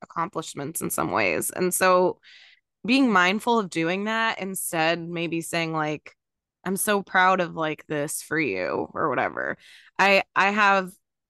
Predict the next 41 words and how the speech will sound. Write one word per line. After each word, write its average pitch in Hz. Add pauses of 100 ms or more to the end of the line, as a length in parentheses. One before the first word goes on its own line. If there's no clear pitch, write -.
(160)
also 208
had 196
people 180
tell 180
me, 170
like, 170
"Oh, 339
you 302
did 233
this 262
thing, 240
like, 196
that's -
so 220
deserved," 185
or 165
whatever. 131 (400)
And 185
that 190
feels 226
so 190
much - (180)
better. 185
And 185
I 175
feel 185
so 175
much 165
more 165
inclined 160
to 170
tell 160
them, 147
like, 123 (320)
"This 202
is 233
how 233
I 254
achieved 254
that 190
thing," 170